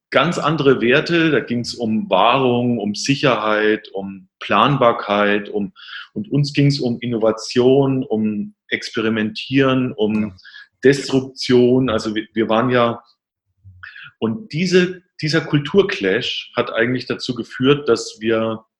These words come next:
Speaker 1: extreme Auseinandersetzungen, äh, ähm, hatten, intern.
Speaker 2: Mhm.
Speaker 1: Äh, und deswegen ist mein Learning für jeden, der sich einen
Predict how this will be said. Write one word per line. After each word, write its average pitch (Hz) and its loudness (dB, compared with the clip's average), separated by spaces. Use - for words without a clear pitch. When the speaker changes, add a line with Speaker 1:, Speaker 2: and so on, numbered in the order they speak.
Speaker 1:
extreme 139 0
Auseinandersetzungen, 98 -4
äh, 101 -10
ähm, 87 -4
hatten, 165 -6
intern. 151 -4
Speaker 2:
Mhm. 95 -18
Speaker 1:
Äh, 107 4
und 113 2
deswegen 135 4
ist - -6
mein 120 2
Learning 117 2
für - -4
jeden, 113 -2
der 107 8
sich 107 -6
einen 101 -2